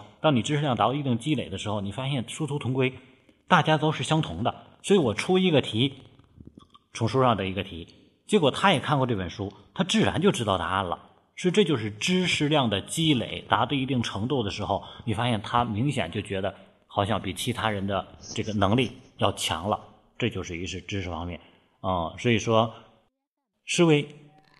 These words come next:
需要增加，就是让孩子在各个方面都要去突破，这样才可以。在课上呢，因为终归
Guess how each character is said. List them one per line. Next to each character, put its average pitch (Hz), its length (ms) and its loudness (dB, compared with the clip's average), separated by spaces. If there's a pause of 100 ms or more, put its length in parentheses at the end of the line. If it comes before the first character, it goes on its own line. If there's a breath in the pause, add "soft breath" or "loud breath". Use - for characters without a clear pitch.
(140)
需 - 180 0
要 120 160 8
增 135 200 4
加， 123 240 4 (400)
就 104 140 0
是 98 160 -4
让 107 240 6
孩 90 220 -4
子 110 100 -8
在 104 120 -4
各 175 240 4
个 98 100 0
方 123 200 2
面 120 200 0 (260)
都 135 100 2
要 120 140 6
去 107 240 -6
突 151 220 -2
破， - 440 -2
这 117 120 0
样 82 100 0
才 87 100 -8
可 87 240 -10
以。 82 200 -12 (1160 loud breath)
在 120 140 6
课 131 240 4
上 107 160 2
呢， 101 140 0
因 120 160 2
为 123 100 4
终 127 160 2
归 120 320 2